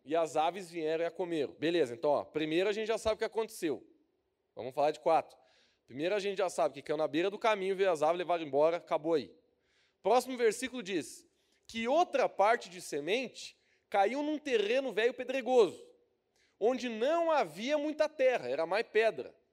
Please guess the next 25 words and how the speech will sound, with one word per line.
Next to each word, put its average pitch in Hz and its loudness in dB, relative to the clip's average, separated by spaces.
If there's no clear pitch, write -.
solo 160 -2
rochoso. 190 4
Não 190 2
havia 226 2
pedra. 202 2
O - -8
que 214 -6
que 226 0
aconteceu? 240 -2
Logo 262 4
brotou, 262 4
deu 160 -4
certo, 196 -2
frutificou, 135 -12
é, 139 -4
germinou 170 2
a 208 -2
semente, 202 -6
mas 208 -2
porque 247 -6
a 247 4
terra 247 2
não 285 2
era 294 2
profunda, 190 -2